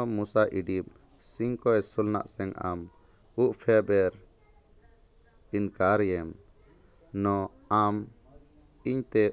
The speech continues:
उम कोंग तेम। पतरस यीशु ते गामो भाले जो इन गोज जो गोट नई इन कहियो जो आम ते इनकार उमिंग कराय।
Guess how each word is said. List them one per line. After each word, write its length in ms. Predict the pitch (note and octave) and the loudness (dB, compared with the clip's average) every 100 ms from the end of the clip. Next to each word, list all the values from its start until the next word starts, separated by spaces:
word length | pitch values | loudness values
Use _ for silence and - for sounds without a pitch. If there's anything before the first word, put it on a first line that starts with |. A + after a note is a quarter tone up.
| - | -2
उम 160 | B2+ D#3 | -6 -4
कोंग 280 | - F#2 F2 | -4 -4 -4
तेम। 300 | F2+ E2 E2 - _ _ _ _ _ - | -6 -6 -10 -18 _ _ _ _ _ 2
पतरस 480 | A#2+ - B2+ B2+ - | 4 6 4 4 2
यीशु 360 | G2+ A#2 B2+ A#2+ | 2 2 0 -2
ते 240 | - G2+ F#2+ | 2 2 2
गामो 360 | F#2+ G#2+ F#2+ E2+ - - F2+ | 2 0 -2 -6 -12 -16 -12
भाले 360 | G2 A2+ B2+ B2 | 0 4 4 4
जो 220 | A#2 A2+ - | 2 2 0
इन 260 | G#2+ G2 F#2+ - _ _ | -4 -4 -8 -16 _ _
गोज 280 | F#2+ A2+ A2+ | 2 4 4
जो 160 | A#2+ A2 | 2 2
गोट 200 | G2 - | 2 -2
नई 280 | F#2+ F2+ E2+ E2+ _ _ - _ _ G2+ | -6 -6 -8 -14 _ _ -20 _ _ -6
इन 220 | G2+ F#2+ - - | -6 -6 -6 2
कहियो 340 | A2+ A#2 B2 | 2 6 4
जो 220 | G#2+ G2+ F#2+ - | 4 2 0 0
आम 140 | F#2 F#2+ - | -4 -4 -2
ते 100 | F#2 - | 0 0
इनकार 440 | F2+ E2+ F2 E2+ - | -6 -4 -2 -2 -4
उमिंग 260 | G2 A2 A#2 | -6 -6 -4
कराय। 360 | F2 D#2+ D#2+ | -2 -2 -4